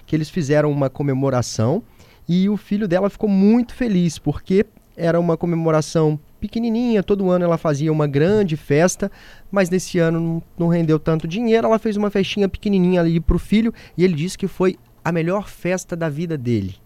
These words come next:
a melhor festa que ele teve. Então isso quer dizer que não faz, não tem muita diferença ser uma grande festa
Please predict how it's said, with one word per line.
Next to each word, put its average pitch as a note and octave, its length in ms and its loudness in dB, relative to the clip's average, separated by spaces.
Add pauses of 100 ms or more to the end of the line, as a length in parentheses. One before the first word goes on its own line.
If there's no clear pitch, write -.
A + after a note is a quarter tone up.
(360)
a G#2 80 -8
melhor C3 280 -4
festa D#3 360 -4
que E3 140 -6
ele E3 120 -4
teve. A2+ 460 -2 (420)
Então E3 160 -4
isso F#3 120 -8
quer F#3+ 140 -2
dizer D#3 280 -2
que A#3 360 -6 (340)
não E3+ 240 -6
faz, G#3 400 0
não E3 440 -6
tem G3 180 0
muita F#3+ 240 0
diferença D3+ 560 0
ser D3 140 -6
uma C#3 160 -2
grande C#3+ 560 0
festa D#3 640 2